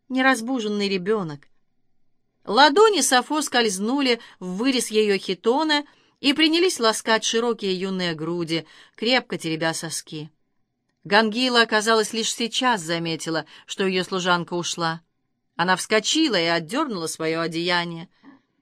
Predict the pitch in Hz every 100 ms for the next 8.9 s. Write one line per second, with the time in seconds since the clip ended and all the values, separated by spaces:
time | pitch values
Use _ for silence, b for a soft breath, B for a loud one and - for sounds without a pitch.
0 | _ _ _ _ _ _ _ - 196 226
1 | 247 240 240 247 254 269 269 247 240 226
2 | 233 247 285 - 190 165 B B 202 214
3 | 208 214 214 214 - 277 269 220 202 -
4 | 185 175 165 170 180 175 175 175 175 160
5 | 170 214 208 165 165 165 170 180 254 269
6 | 185 151 _ _ _ _ _ _ _ _
7 | _ _ _ _ _ _ _ _ 254 240
8 | 254 233 220 190 170 160 165 165